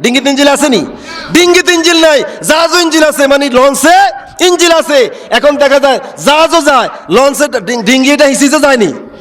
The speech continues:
যায় কেন যায়? ওই যে জাহাজের লগে ও ডিঙ্গি এটারে তালা রশি দিয়ে বাঁধি দিছে। এই জন্য জাহাজ যদি বোলা হুঁসে, ডিঙ্গি এটাও ওর কর না। ইঞ্জিন ছাড়া ডিঙ্গি এটা, নৌকা এটাও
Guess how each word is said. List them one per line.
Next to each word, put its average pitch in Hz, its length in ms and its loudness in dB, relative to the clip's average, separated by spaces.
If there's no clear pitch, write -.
যায় 269 240 0
কেন 302 320 0
যায়? 254 280 2
ওই 285 220 2
যে 302 220 0
জাহাজের 302 360 2
লগে 302 420 2
ও 302 100 2
ডিঙ্গি 294 360 0
এটারে 302 260 2
তালা 285 280 -2
রশি 226 320 0
দিয়ে 294 140 2
বাঁধি 247 260 0
দিছে। 202 300 0
এই 226 80 2
জন্য 269 240 2
জাহাজ 294 260 2
যদি 330 160 -2
বোলা 294 240 2
হুঁসে, 320 540 2
ডিঙ্গি 269 280 -2
এটাও 311 440 2
ওর 214 140 2
কর 240 180 2
না। 220 200 2
ইঞ্জিন 262 440 2
ছাড়া 302 240 2
ডিঙ্গি 285 340 2
এটা, 277 160 2
নৌকা 262 280 2
এটাও 302 300 2